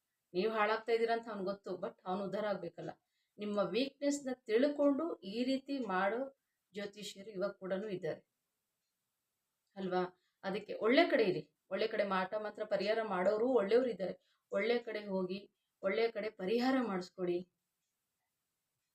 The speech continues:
ಪರಿಹಾರ ಮಾಡಿಸ್ಕೊಂಡು ನಿಮ್ ಜೀವನನ ಸೇಫ್ ಆಗಿ ಇಟ್ಕೊಳ್ಳಿ. ಯಾವುದೇ ರೀತಿ ಯಾರಿಗೂ ತೊಂದ್ರೆ ಮಾಡಕ್ ಹೋಗ್-, ಅವ್ರು ತೊಂದ್ರೆ ಮಾಡಿದ್ರು ಅಂತ ನೀವು ಕೂಡನೂ ಆ ರೀತಿ ತೊಂದ್ರೆ ಮಾಡಕ್ಕಂತೂ ಯಾವುದೇ ಕಾರಣಕ್ಕೂ ಹೋಗ್ಬೇಡಿ ಫ್ರೆಂಡ್ಸ್. ತುಂಬಾನೇ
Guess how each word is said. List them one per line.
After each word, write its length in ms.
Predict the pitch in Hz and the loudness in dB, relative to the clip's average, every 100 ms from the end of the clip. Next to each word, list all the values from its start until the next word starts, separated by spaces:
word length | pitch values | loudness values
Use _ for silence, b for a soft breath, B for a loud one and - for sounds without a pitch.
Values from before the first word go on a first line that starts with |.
| _ | _
ಪರಿಹಾರ 300 | 226 220 233 220 | 2 4 4 2
ಮಾಡಿಸ್ಕೊಂಡು 480 | 196 185 - 185 196 | -2 -4 -4 -4 -2
ನಿಮ್ 180 | 196 180 | -4 -2
ಜೀವನನ 400 | 185 202 202 202 - _ _ _ | -4 -4 -6 -6 -10 _ _ _
ಸೇಫ್ 300 | 208 202 202 | -12 -10 -4
ಆಗಿ 240 | 180 175 170 _ _ _ - | -4 -4 -10 _ _ _ -20
ಇಟ್ಕೊಳ್ಳಿ. 440 | 180 _ 190 170 180 _ _ _ _ _ _ _ _ _ _ | -20 _ -4 -2 -4 _ _ _ _ _ _ _ _ _ _
ಯಾವುದೇ 320 | 190 190 208 214 | -2 0 2 0
ರೀತಿ 260 | 196 185 | -2 -4
ಯಾರಿಗೂ 280 | 175 180 185 | 0 0 -2
ತೊಂದ್ರೆ 320 | - 170 214 | -6 -2 0
ಮಾಡಕ್ 240 | 240 208 190 | 2 0 -2
ಹೋಗ್-, 160 | - | 0
ಅವ್ರು 180 | 180 190 | 0 0
ತೊಂದ್ರೆ 320 | 190 208 214 247 | -2 -6 0 2
ಮಾಡಿದ್ರು 320 | 220 202 196 | 0 -2 -4
ಅಂತ 140 | 185 190 | -4 -4
ನೀವು 200 | 214 233 | -2 -4
ಕೂಡನೂ 400 | - 190 180 180 180 | -4 -4 -2 -2 -6
ಆ 120 | - 190 | -4 0
ರೀತಿ 240 | 185 196 | 0 -4
ತೊಂದ್ರೆ 300 | - 180 185 | -6 -2 0
ಮಾಡಕ್ಕಂತೂ 640 | 202 180 180 180 165 180 185 b b _ | 0 0 -2 -6 -10 -8 -8 b b _
ಯಾವುದೇ 240 | 185 180 190 | -4 -2 -2
ಕಾರಣಕ್ಕೂ 480 | 185 180 180 180 185 | -4 -4 -4 -6 -8
ಹೋಗ್ಬೇಡಿ 440 | 180 175 180 180 | -6 -6 -4 -4
ಫ್ರೆಂಡ್ಸ್. 320 | 180 170 180 _ _ _ _ _ _ _ _ _ _ _ _ | -6 -10 -18 _ _ _ _ _ _ _ _ _ _ _ _
ತುಂಬಾನೇ 440 | 202 226 240 247 | -10 0 2 2